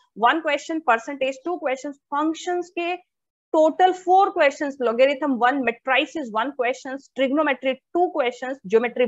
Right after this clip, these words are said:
one, set theory one, time speed and distance one questions, कोऑर्डिनेट ज्योमेट्री आपका वन क्वेश्चंस। And इस बार जो डीआई का जो उन्होंने ट्वेंटी ट्वेंटी वन में सेट दिया था वो आपका games and tournament, games and tournament type का सेट था,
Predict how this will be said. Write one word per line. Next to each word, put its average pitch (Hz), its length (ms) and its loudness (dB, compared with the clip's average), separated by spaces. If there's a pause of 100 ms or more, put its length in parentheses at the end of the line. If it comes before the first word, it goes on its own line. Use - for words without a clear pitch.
(120)
one, 247 200 0 (440)
set 302 240 2
theory 311 200 -2 (120)
one, 233 260 2 (180)
time 339 280 0
speed 311 240 -8
and 269 160 -2
distance 269 360 -6 (140)
one 269 240 0
questions, 262 420 -6 (380)
कोऑर्डिनेट 277 540 2
ज्योमेट्री 247 520 0
आपका 233 240 0 (160)
वन 262 180 -2
क्वेश्चंस। 254 540 -6 (360)
And 277 180 2 (100)
इस 359 180 0
बार 311 180 2
जो 302 100 -4 (100)
डीआई 233 300 4
का 311 60 0
जो 269 100 -4
उन्होंने 269 240 -4
ट्वेंटी 254 300 -6
ट्वेंटी 254 260 -8
वन 233 120 -6
में 240 120 -4
सेट 254 340 -2
दिया 220 200 0
था 269 180 -6 (100)
वो 220 160 2 (120)
आपका 226 280 0 (160)
games 285 320 -2
and 269 200 -10
tournament, 302 480 -2 (760)
games 311 240 2
and 302 100 -6
tournament 285 460 -2
type 247 240 0
का 262 80 0
सेट 254 220 -4
था, 285 220 -6